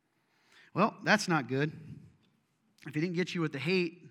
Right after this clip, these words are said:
got you with that. Okay, let's keep going. Verse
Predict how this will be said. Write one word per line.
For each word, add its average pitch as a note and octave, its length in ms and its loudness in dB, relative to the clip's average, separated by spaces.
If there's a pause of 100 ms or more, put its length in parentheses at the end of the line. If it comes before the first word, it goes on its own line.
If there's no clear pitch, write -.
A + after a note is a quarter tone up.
(540)
got D3 180 -4
you D3 60 -6
with C3+ 140 -8
that. D#3+ 340 0
Okay, D3 220 -8
let's D#3 140 -6
keep - 200 -12
going. C#3+ 260 -2 (760)
Verse F3 280 -2